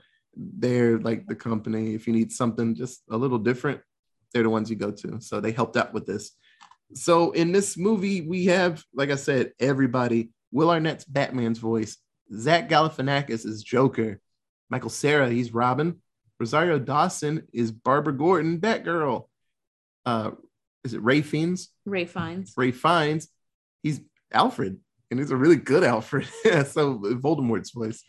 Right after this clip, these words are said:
Speaker 2: Except he doesn't play Voldemort in this
Speaker 1: Yeah,
Speaker 2: movie
Speaker 1: they actually had some other
Speaker 2: 'cause
Speaker 1: person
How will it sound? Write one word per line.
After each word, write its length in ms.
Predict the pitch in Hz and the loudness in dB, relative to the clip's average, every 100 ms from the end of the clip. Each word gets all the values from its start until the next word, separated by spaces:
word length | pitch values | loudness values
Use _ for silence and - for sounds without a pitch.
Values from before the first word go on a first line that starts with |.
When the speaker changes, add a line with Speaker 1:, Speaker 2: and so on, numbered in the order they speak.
| - | -8
Speaker 2:
Except 320 | 208 - 269 | -6 -4 -2
he 120 | 311 233 | -2 2
doesn't 380 | 254 247 226 226 | 2 2 -2 0
play 160 | 233 | -2
Voldemort 520 | 214 196 202 190 180 - _ | -2 -4 -4 -4 -6 -8 _
in 180 | 190 202 | -4 -2
this 180 | 180 180 | -4 -4
Speaker 1:
Yeah, 200 | 190 156 | 0 2
Speaker 2:
movie 100 | 117 | 4
Speaker 1:
they 120 | 135 135 | 2 0
actually 240 | - 151 | 0 -2
had 160 | 131 120 | -2 -2
some 200 | 131 - | -6 -2
other 140 | 127 | 0
Speaker 2:
'cause 100 | 117 | 0
Speaker 1:
person 120 | 117 | 2